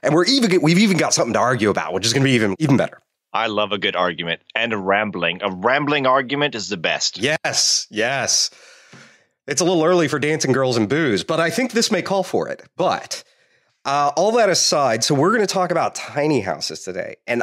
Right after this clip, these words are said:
Speaker 1: I sort of understand h-, tiny houses and largely don't get tiny houses. So aside from the survival benefits, let's start there. Convince us,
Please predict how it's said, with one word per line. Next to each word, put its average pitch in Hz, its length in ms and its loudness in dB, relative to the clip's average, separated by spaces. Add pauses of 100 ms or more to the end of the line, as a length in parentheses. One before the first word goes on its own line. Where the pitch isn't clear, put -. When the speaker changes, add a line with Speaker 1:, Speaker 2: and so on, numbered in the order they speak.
Speaker 1:
I 156 960 -2
sort - 560 2
of 185 140 2
understand 175 580 2
h-, 151 140 -16
tiny 156 320 2
houses 143 560 0
and 101 380 -2
largely 110 460 0
don't 85 380 -2
get - 200 -14
tiny 82 260 -8
houses. - 360 -10
So 117 360 2 (460)
aside 233 500 -2
from 185 220 2
the 135 80 0
survival 98 560 0
benefits, 87 720 -2 (420)
let's 156 260 0
start - 460 -2
there. 95 480 0 (300)
Convince 113 560 0
us, - 320 0